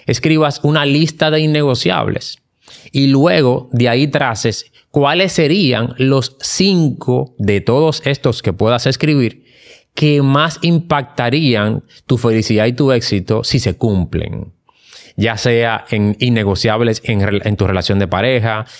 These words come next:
quizás innegociables en tu salud física y mental, quizás innegociables con tu negocio o tu trabajo,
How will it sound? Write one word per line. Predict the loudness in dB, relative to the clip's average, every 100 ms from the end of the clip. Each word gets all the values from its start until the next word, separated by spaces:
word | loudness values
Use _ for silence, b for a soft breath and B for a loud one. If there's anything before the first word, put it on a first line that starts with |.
| B
quizás | -2 0 2
innegociables | 2 2 2 0 0 0 2
en | 2
tu | 0
salud | -2 0 -2
física | -2 -2 -2 -2
y | -2
mental, | 0 -2 -2 -2 -2 -4 -8 b b b
quizás | -4 -2 0 0
innegociables | 2 0 0 0 2 2
con | 0
tu | 2
negocio | 2 2 2 0 0 0
o |
tu | 0 -2
trabajo, | 0 0 0 0 -2 -4